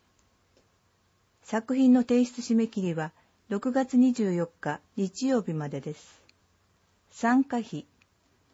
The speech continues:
大学生以上五千円、年会費、出品料、高校生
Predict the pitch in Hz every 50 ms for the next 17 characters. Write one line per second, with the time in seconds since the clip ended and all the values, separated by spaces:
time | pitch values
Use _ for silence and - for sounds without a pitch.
0 | _ _ _ _ _ _ _ _ - 208 226 247 262 277 285 269 - - 202 180
1 | 175 180 170 180 175 156 135 - - _ - 170 170 - 214 208 196 180 170 160
2 | 156 - - _ _ _ _ _ _ _ _ _ _ _ _ _ _ _ - 202
3 | 240 262 269 254 - 254 240 202 185 - - 127 - - _ - - - 202 -
4 | _ _ 233 220 202 165 151 131 123 - - _ _ _ _ _ _ _ _ _
5 | _ _ _ _ _ _ _ _ _ _ - 254 262 247 - - 269 226 208 -
6 | - 170 156 139 135